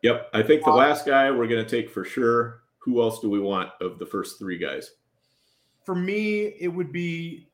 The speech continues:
Speaker 2: number four here.
Speaker 1: Yep.
Speaker 2: Uh, and then it would be number two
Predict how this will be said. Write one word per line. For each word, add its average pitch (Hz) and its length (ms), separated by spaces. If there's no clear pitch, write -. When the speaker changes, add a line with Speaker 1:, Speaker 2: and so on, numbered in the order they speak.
Speaker 2:
number 160 320
four 175 560
here. 165 460
Speaker 1:
Yep. 113 160
Speaker 2:
Uh, 147 320
and 143 160
then 143 120
it 147 100
would 143 140
be 143 140
number 139 400
two 139 600